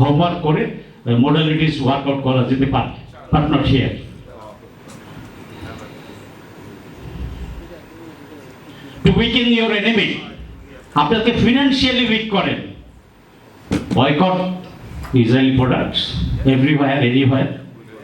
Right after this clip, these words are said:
Boycott them socially। করছে আমরা মুসলিম দেশগুলা? করছে না। গত কয়েক মাস আগে, জুনের আগে, জুন পর্যন্ত আমি প্যালেস্টাইন ইস্যুটা ফলো করছিলাম। জুলাই থেকে নিজেই এনগেজ হয়ে গেলাম মাঠে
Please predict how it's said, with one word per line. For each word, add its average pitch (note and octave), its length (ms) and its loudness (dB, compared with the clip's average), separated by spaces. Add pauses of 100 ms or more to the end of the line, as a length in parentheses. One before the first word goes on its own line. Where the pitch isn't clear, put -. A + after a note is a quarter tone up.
(920)
Boycott D#3 420 2
them F#3+ 120 2 (120)
socially। F3+ 420 2 (1400)
করছে F#3 260 4
আমরা A3 340 2
মুসলিম G#3+ 300 2 (100)
দেশগুলা? G#3 360 2 (1000)
করছে D3+ 300 4
না। A2+ 120 0 (300)
গত D3+ 160 2 (120)
কয়েক F3 280 0
মাস F#3 160 2
আগে, F#3+ 140 2 (120)
জুনের F3+ 280 2
আগে, C#3 120 -2 (100)
জুন G#3+ 120 2 (100)
পর্যন্ত G3+ 320 0
আমি G3+ 240 0
প্যালেস্টাইন F3+ 380 0
ইস্যুটা F3+ 400 -2
ফলো F#3 240 2
করছিলাম। C3 400 -2 (600)
জুলাই F#3+ 320 2
থেকে G3 180 2 (100)
নিজেই G3+ 320 4
এনগেজ F3+ 340 -2
হয়ে F#3+ 140 0
গেলাম F#3+ 220 0 (100)
মাঠে D#3 260 0